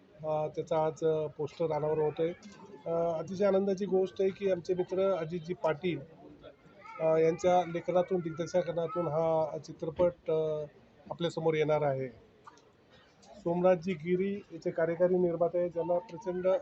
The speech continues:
एक्सपिरियन्स आहे इंडस्ट्रीमध्ये, कलाकारांच्या अडीअडचणी माहिती आहे.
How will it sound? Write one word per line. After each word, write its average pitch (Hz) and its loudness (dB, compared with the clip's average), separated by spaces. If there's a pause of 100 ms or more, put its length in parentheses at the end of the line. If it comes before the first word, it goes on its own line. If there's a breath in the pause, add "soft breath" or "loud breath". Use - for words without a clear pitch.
(120)
एक्सपिरियन्स 190 -4
आहे 165 2
इंडस्ट्रीमध्ये, 165 -4
कलाकारांच्या 160 -2
अडीअडचणी 165 -4
माहिती 143 -6
आहे. 127 -10